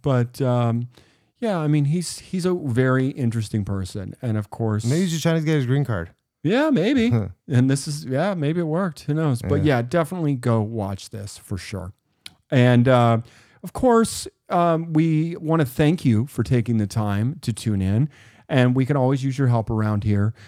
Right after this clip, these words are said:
Speaker 1: So please do, um, reach out to us on social media. Uh, or, of course, leave us a five-star review on Apple Pod or Spotify. And if you wanna directly email us, you can email us at down on the docks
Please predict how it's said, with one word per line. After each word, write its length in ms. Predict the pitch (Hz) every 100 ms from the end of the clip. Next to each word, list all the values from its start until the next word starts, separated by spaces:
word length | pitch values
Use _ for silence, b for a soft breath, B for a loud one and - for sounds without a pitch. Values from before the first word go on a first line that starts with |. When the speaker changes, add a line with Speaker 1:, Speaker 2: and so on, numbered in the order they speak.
| B
Speaker 1:
So 220 | - 143
please 560 | 123 - 180 190 180 147
do, 560 | 139 113 120 113 117 131
um, 400 | 123 110 110 123 -
reach 220 | 117 113
out 200 | 113 107
to 140 | - 107
us 140 | 104
on 80 | 104
social 320 | 101 101 101
media. 420 | 101 120 156 170 165 b b b -
Uh, 420 | 113 104 104 107 165 110
or, 220 | 101 101
of 140 | 98
course, 320 | - 113 104 120
leave 280 | 107 104
us 220 | 104 98 -
a 160 | 117
five-star 840 | 98 - 110 107 104 - - 113 104
review 580 | 101 95 113 113 110 -
on 300 | 107 101 101
Apple 300 | 110 95 101
Pod 480 | - 120 110 110 -
or 300 | 110 101 98 107
Spotify. 840 | - - 110 107 - 107 101 98 B B B -
And 80 |
if 80 | 170
you 80 | 170
wanna 160 | 156 120
directly 580 | 110 117 117 113 120 -
email 360 | 117 110 107 104
us, 280 | 107 -
you 120 | 127 104
can 200 | 107 104
email 360 | 123 107 104 101
us 280 | 101 98 - _
at 480 | 107 101 98 - 101
down 340 | 110 110 110
on 200 | - 107
the 80 | 104
docks 420 | 98 101 101 -